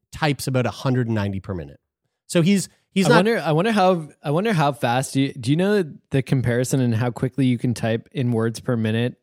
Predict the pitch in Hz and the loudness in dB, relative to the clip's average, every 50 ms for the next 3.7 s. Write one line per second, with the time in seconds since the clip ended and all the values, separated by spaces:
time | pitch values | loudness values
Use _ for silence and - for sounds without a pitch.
0 | _ - 117 117 113 110 110 107 104 110 - _ _ _ _ _ 127 117 113 107 | _ -6 -4 -2 -2 -2 -2 -4 -4 -6 -10 _ _ _ _ _ -2 -2 0 0
1 | 107 104 104 - - - 135 120 104 123 139 143 147 165 156 - - _ _ _ | 0 -2 -4 -6 -4 -4 -4 -2 0 0 2 2 2 0 -2 -6 -14 _ _ _
2 | _ _ - 120 104 - 113 110 113 107 - - 123 113 110 110 107 104 104 101 | _ _ -6 -6 -4 -2 -2 -2 -4 -4 -4 -4 -2 0 0 0 0 0 -2 -4
3 | 101 - _ _ - 107 95 - - - 143 151 165 185 | -6 -8 _ _ -12 -10 -10 -10 -6 -6 -4 -4 -4 -6